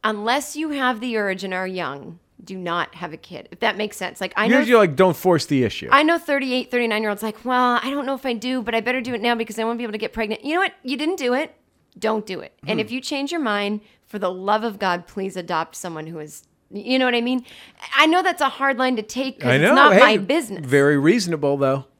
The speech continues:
Speaker 1: But I, I can't stand these people with the fertility drugs at forty.
Speaker 2: Here's the
Speaker 1: Please
Speaker 2: thing.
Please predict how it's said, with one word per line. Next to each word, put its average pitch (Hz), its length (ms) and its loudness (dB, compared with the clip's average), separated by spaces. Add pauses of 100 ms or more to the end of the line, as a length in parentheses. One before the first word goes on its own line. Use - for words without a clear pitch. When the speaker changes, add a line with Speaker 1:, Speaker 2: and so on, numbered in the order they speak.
(120)
Speaker 1:
But 262 140 4
I, 269 260 6
I 262 200 4
can't 320 420 -8
stand 294 580 -4
these 226 160 -10
people 240 380 -6
with 208 260 -6
the 202 80 -8
fertility 240 560 -4
drugs 196 260 -6
at - 120 -10
forty. 269 500 -4
Speaker 2:
Here's 208 520 4
the 254 160 4
Speaker 1:
Please - 40 2
Speaker 2:
thing. 320 80 0